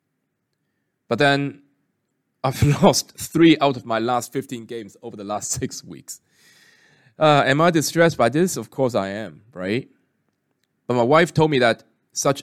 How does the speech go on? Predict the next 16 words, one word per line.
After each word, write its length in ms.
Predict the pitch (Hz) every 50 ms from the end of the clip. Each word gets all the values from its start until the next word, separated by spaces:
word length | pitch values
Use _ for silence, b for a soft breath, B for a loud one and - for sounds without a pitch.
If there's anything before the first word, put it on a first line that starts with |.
| -
ups 160 | 135 135 - -
and 140 | 113 107
downs 320 | 101 117 113 123 143 147 -
is 200 | - 117 - -
what 240 | 117 127 127 123 -
I 80 | - 110
need 160 | 113 123 123
to 80 | - 107
live 200 | 131 180 180 -
with 280 | - 78 80 - _ _ -
as 160 | 110 98 -
a 20 | 110
competitive 540 | - - 101 95 123 127 120 - 127 113
chess 260 | - - 196 202 - -
person. 320 | - - - - - _ _ _ _ _ _ _ _ _ _ _ _ _ _ _ _ _ _ _ _ _ _ _ _ _ _ _ _ _ _ _ _ _ _
So 380 | - - 202 196 190 185 175